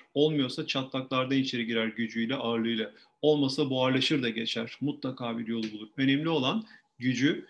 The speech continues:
şefkatle kullanmaktır ve sabretmektir. Katlanmak değil, sabretmek. Biliyorum bu kanalda bahsettiğim konuların çok daha dışında bir konu konuştum. Kesinlikle yanlış anlaşılmak istemem. Amaç burada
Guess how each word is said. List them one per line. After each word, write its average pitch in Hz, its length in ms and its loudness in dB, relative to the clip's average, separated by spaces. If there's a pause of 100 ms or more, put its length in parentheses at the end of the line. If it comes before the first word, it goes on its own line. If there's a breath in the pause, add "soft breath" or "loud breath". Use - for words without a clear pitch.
(120 loud breath)
şefkatle 135 760 -2
kullanmaktır 117 800 -2 (460 loud breath)
ve 165 300 2 (420)
sabretmektir. 120 1080 -2 (140)
Katlanmak 123 640 -2
değil, 117 100 0
sabretmek. 113 760 -4 (1400 loud breath)
Biliyorum 180 600 4
bu 151 80 0
kanalda 156 460 4
bahsettiğim 147 640 0 (200 loud breath)
konuların 147 460 2
çok - 280 -2
daha 131 200 2
dışında 131 360 4
bir 131 80 -4
konu 120 220 0
konuştum. 120 540 -2 (320)
Kesinlikle 147 500 2
yanlış 135 220 4
anlaşılmak 127 640 0
istemem. 135 520 -2
Amaç 131 340 0
burada 135 360 -2